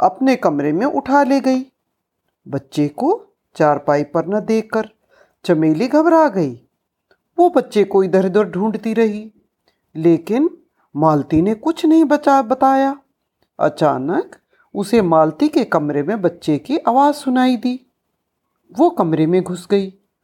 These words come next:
तब तक मालती बच्चे को लेकर बाहर आ गई और चिल्लाने लगी, "तेरा कैसा बच्चा?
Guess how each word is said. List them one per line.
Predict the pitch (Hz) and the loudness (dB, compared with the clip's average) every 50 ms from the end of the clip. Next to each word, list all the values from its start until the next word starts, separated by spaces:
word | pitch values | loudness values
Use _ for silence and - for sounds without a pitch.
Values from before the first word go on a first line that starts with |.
| _ _ _ _ _ - | _ _ _ _ _ -2
तब | - 240 233 - - | -2 -2 -2 -2 -4
तक | 285 285 285 | -4 -2 -2
मालती | 233 196 180 160 147 135 - - 175 | 0 2 2 2 2 0 -2 -2 -2
बच्चे | 160 160 156 - - 170 160 | 0 -2 -4 -4 -2 -6 -4
को | - - 226 | -4 -4 -6
लेकर | 202 190 190 180 190 247 262 | -2 -2 -2 -2 0 -2 -4
बाहर | 226 247 262 285 311 311 311 311 | -4 -4 -2 2 2 4 4 4
आ | 285 247 | 2 2
गई | 214 175 190 160 135 120 - _ _ _ _ _ _ _ _ _ _ _ _ - | 0 0 -2 -4 -4 -6 -12 _ _ _ _ _ _ _ _ _ _ _ _ -2
और | 151 151 160 190 208 226 240 240 233 208 | 0 2 2 4 4 4 4 2 2 0
चिल्लाने | - - - 175 151 151 151 156 160 165 160 156 | -2 -4 -4 -2 0 2 2 2 0 0 -2 -4
लगी, | 147 156 143 135 165 190 220 254 285 320 339 339 - _ _ _ _ _ _ _ - | -4 -4 -6 -4 -6 -4 -2 -2 -2 -2 -2 -4 -8 _ _ _ _ _ _ _ 0
"तेरा | 185 170 170 180 208 247 294 370 | 2 2 4 4 4 4 2 2
कैसा | 359 - 339 339 330 330 339 320 311 | 0 0 0 0 0 2 2 2 2
बच्चा? | 247 302 294 294 - - 285 277 285 | 2 -2 -4 -4 -2 -2 -2 -2 -2